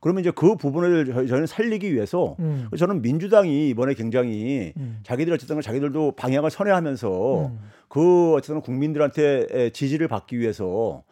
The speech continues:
Speaker 1: 그래서 두 가지 커다란 양보를 했어요.
Speaker 2: 예.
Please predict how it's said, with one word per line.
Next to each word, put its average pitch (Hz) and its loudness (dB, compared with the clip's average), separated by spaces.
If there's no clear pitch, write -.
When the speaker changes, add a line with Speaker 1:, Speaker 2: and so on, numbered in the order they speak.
Speaker 1:
그래서 143 2
두 120 -6
가지 175 8
커다란 196 -2
양보를 113 0
했어요. 95 -4
Speaker 2:
예. 147 -4